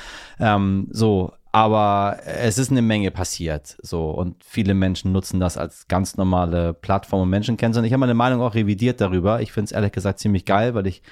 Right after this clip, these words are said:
viele Menschen kenne, die sich darüber kennengelernt haben. Und, ähm, ja, ich weiß nicht, ich weiß nicht, warum ich's damals so komisch fand,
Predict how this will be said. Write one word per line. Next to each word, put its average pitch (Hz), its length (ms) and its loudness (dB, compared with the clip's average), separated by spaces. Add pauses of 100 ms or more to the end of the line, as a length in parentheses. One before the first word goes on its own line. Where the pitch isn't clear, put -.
(200)
viele 104 200 0
Menschen 98 340 0
kenne, 98 320 0 (560)
die 107 80 2
sich 95 120 0
darüber 98 320 2
kennengelernt 131 540 2
haben. 120 400 0
Und, 95 500 0 (120)
ähm, 92 600 0
ja, 110 260 0
ich - 260 -4
weiß 131 160 2
nicht, 110 160 0
ich 110 160 0
weiß 151 160 0
nicht, 135 140 0
warum 127 200 2
ich's 123 120 -4
damals 120 260 0
so 117 80 -2
komisch 101 360 0
fand, 78 320 -6